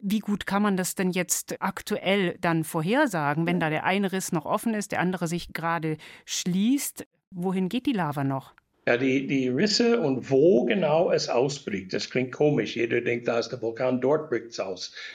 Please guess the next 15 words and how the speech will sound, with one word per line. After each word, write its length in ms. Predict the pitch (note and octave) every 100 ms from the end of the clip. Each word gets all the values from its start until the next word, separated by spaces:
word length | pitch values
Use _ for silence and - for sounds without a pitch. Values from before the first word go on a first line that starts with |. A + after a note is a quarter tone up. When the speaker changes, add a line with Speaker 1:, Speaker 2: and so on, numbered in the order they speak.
| -
Speaker 2:
Aber 300 | B2+ B2 A#2+
natürlich 560 | B2 B2 D#3+ C#3 C3+ C3+
vor 300 | C#3 C3 D3+
Ort 340 | D3 F3+ -
ist 240 | D3 D3
es 160 | C3 -
in 140 | C#3
so 200 | B2 C#3
einem 220 | D3+ B2+ B2+
Fall 320 | B2 C3+ C#3+
von 320 | C#3+ B2+ A#2+ A#2
Rissbildung 960 | A2 F#3+ - - C#3 C#3 C#3 D3 D3 - - - _ _ -
und 440 | C3 A#2+ A#2 A2+
ein 240 | A2+ G#2
Ausbruch 560 | G#2 B2+ C3+ - C3